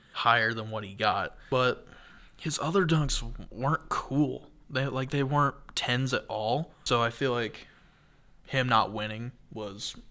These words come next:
totally fine. Um, I feel like Anthony Simons won a hundred percent on the twelve-foot grab that he had on the, when it, he had the thing suctioned to the backboard and grabbed the ball and dunked it.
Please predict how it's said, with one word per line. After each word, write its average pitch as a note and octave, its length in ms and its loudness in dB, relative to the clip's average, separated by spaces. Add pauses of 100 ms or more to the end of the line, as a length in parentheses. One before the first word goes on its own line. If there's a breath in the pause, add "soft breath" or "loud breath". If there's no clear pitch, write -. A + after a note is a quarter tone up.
totally G#2 400 2
fine. D2+ 400 -6 (960 soft breath)
Um, A#2 360 0 (240)
I - 60 -12
feel F3 120 8
like D3+ 200 6
Anthony A#2+ 340 0
Simons A2+ 600 0
won A2+ 460 -6 (960 loud breath)
a A2+ 120 -2
hundred D3 360 2
percent A2 480 -2 (540 loud breath)
on A#2 240 -2
the G#2+ 200 -8
twelve-foot A#2+ 880 -2
grab G#2+ 440 4
that A#2 160 2
he A#2 100 -2
had A#2 260 0
on G#2+ 220 -2
the, G#2+ 220 -6 (220)
when A2+ 180 -6
it, G#2+ 200 -4 (180)
he B2+ 100 -4
had A2 160 -4
the A2 80 -6
thing A2+ 220 -8
suctioned A2+ 560 -2
to - 100 -14
the A2 80 -8
backboard A#2 640 -4 (340 soft breath)
and A2+ 240 -8
grabbed A2+ 240 6
the - 20 -2
ball A2 220 2
and A2 100 -4
dunked A2+ 300 -4
it. A#2+ 200 -2